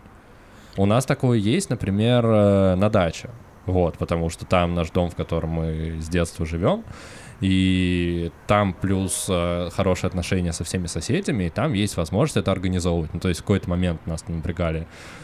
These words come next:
э, какие-то ямы на дорогах, вот, мы договорились, обсудили, сделали. Вот, ну, то есть проще коммуникация, потому что это ограниченное количество людей, которых ты всех знаешь лично, с которыми вы общаетесь, и вам проще как-то договориться о каком-то улучшении.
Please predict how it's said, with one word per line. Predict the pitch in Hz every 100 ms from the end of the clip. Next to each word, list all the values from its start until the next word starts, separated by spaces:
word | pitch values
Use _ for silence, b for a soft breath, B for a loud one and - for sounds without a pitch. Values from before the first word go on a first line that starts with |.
| B
э, | 95 90 87 85 82 80 78
какие-то | - 82 -
ямы | 80 131 202 160 110
на | 92
дорогах, | 87 85 85 78 76 -
вот, | 85 78
мы | 87 85
договорились, | 82 85 82 113 190 120
обсудили, | 82 - 85 127 131
сделали. | 90 82 80 80 98 B B B -
Вот, | 90 92 78
ну, | 98
то | 101 107
есть | 95
проще | - 120 123 -
коммуникация, | - 98 92 - 196 - 101
потому | - 92 90
что | -
это | 90 92
ограниченное | 95 101 95 - 85
количество | 90 87 - 90
людей, | 85 85
которых | 80 80 71 -
ты | 90
всех | - 82
знаешь | 78 87 80
лично, | 90 170 - 90
с |
которыми | - 78 82 82
вы | 80
общаетесь, | 78 - 80 76 82 90
и |
вам | 101 98
проще | 95 131 -
как-то | - 87 - 98
договориться | 90 82 139 -
о | 85
каком-то | 101 104 90
улучшении. | 85 - 92 82 80